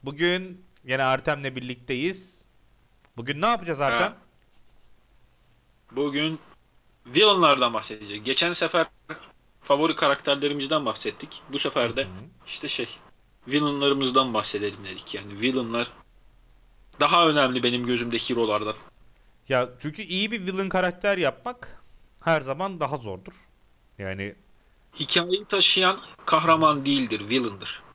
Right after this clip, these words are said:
Speaker 1: Öyle yani içi boş olan bir villain koyduğun zaman bir animeye, bir mangaya, bir diziye, bir filme hiç fark etmez ya da bir kitaba. Yani o yapım bir yerden sonra baştan sağma bir hal almaya başlar.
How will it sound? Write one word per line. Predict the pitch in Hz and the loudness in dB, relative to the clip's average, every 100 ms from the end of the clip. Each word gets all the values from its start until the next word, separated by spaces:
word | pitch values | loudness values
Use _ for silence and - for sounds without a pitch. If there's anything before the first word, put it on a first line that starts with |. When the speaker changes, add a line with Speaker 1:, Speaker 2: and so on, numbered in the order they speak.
| - | -16
Speaker 1:
Öyle | 170 226 175 | -6 -2 0
yani | 113 139 170 196 190 - - - 123 127 _ _ _ _ | 2 2 2 -2 -6 -18 -20 -20 -20 -20 _ _ _ _
içi | 165 - 233 | -6 -2 0
boş | 269 269 | 0 0
olan | 240 220 208 | 0 2 0
bir | 208 196 | -4 -6
villain | 226 220 214 202 _ _ | -2 -2 -2 -16 _ _
koyduğun | - 175 175 208 254 | -2 0 2 0 -2
zaman | 208 190 160 135 | 0 0 -2 -2
bir | 131 | -2
animeye, | 127 135 120 104 101 | -2 -2 -2 -2 -2
bir | 117 | -4
mangaya, | 117 135 139 117 98 92 | 0 0 2 0 0 -4
bir | 110 | -6
diziye, | 120 113 113 | -6 -2 -2
bir | 107 | -4
filme | - 113 95 | -10 -10 -8
hiç | 120 - | -10 -6
fark | 107 101 | -6 -6
etmez | 95 - 92 | -10 -14 -18
ya | 92 | -14
da | 95 | -16
bir | 95 | -16
kitaba. | 92 - 95 131 220 _ _ _ _ _ _ _ _ _ _ - | -16 -12 -10 -10 -14 _ _ _ _ _ _ _ _ _ _ 0
Yani | 139 | 0
o | 196 | 2
yapım | 247 240 240 247 247 - - _ - | 2 0 2 0 -2 -18 -20 _ -6
bir | 208 | 0
yerden | 277 240 214 208 | 2 2 2 -2
sonra | 202 214 220 240 233 - _ _ | -2 -4 0 2 0 -6 _ _
baştan | - 151 170 226 | -2 -2 0 -2
sağma | 208 208 185 185 | 0 -2 -2 -2
bir | 185 185 160 | -2 -2 -2
hal | - 156 151 | -4 2 2
almaya | 120 95 92 92 | 2 -2 -10 -10
başlar. | 92 - 87 - | -10 -12 -18 -20